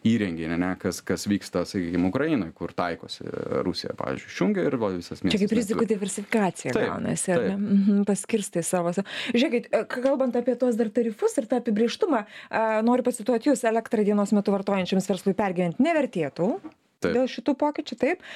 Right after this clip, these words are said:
Speaker 2: „Galimybė neįšaldyti apyvartinių veiklos lėšų.“
Speaker 1: Mhm.
Speaker 2: Ir verslas gali kombinuoti paramos priemonės. Tinklo elektrinė plus kaupikliai, apie ką mes kalbama, arba kaupikliai vėliau gali gauti tą priemonę.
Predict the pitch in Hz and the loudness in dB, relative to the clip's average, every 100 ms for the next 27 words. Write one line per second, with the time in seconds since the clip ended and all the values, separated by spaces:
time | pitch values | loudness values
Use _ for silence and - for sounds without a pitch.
0 | - 220 247 269 254 233 220 233 277 262 | -4 0 2 2 2 2 2 2 4 2
1 | - 233 196 160 185 180 202 208 185 175 | 2 0 -2 -2 -2 0 2 4 2 -2
2 | 170 226 196 175 165 - 180 233 185 156 | 0 2 4 4 0 0 0 0 0 -2
3 | 139 - 170 175 180 - 285 381 92 208 | -2 0 2 2 0 0 0 0 0 0
4 | - - - - - - 233 294 247 269 | -2 -10 -16 -18 -4 0 2 2 0 0
5 | 277 226 214 254 262 226 202 196 277 254 | 0 0 0 2 2 4 2 2 0 2
6 | 240 170 143 - 494 262 120 127 - 233 | 2 0 -2 -2 -2 -2 -6 -8 -4 0
7 | 196 208 233 277 294 - 330 311 202 208 | 0 2 0 0 -2 -2 0 0 2 0
8 | - 226 220 165 151 185 208 208 233 233 | 0 -2 -2 -4 -2 0 -2 0 4 4
9 | 269 - - - - - 254 254 285 - | 2 -4 -18 -20 -8 0 2 2 0 0
10 | 311 277 285 214 208 - 156 185 151 139 | 0 0 0 -2 -2 -6 -6 -6 -2 -2
11 | 196 233 240 247 262 262 254 - 269 285 | 0 0 2 0 0 -2 -2 -2 0 0
12 | 262 254 | 2 2